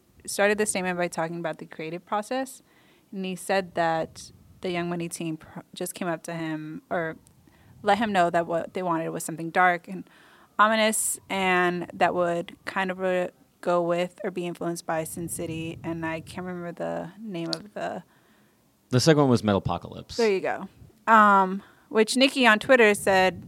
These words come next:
Speaker 1: you know, she did say that they were influenced by that. She didn't necess-, necessarily say that Young Mon-, it came from Young Money. So it's, I mean, it's, I don't know. I mean, it,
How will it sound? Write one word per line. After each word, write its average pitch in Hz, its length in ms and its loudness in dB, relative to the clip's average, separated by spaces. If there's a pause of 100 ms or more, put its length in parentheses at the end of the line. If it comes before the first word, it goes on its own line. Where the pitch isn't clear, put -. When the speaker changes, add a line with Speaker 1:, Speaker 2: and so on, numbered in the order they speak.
(120)
Speaker 1:
you 220 100 -2
know, 175 200 4
she 202 180 -4
did 190 160 0
say 180 120 0
that 170 160 -4
they 170 100 -2
were 165 100 -2
influenced 165 420 -6
by 160 120 -6
that. 160 220 -8
She 180 120 -12
didn't 175 160 -2
necess-, 165 420 -6 (120)
necessarily 185 540 0
say 156 160 -6
that 151 120 -8
Young 160 200 -4
Mon-, 160 200 -4
it 175 120 -10
came 165 160 -6
from 165 160 -10
Young 147 160 -8
Money. - 300 -12 (680)
So 240 560 6 (1040)
it's, 262 260 -2
I 269 60 2
mean, 277 200 6
it's, - 540 0 (1120)
I 254 80 -4
don't 269 160 4
know. 247 220 4
I - 80 -2
mean, 208 220 0
it, 208 200 -2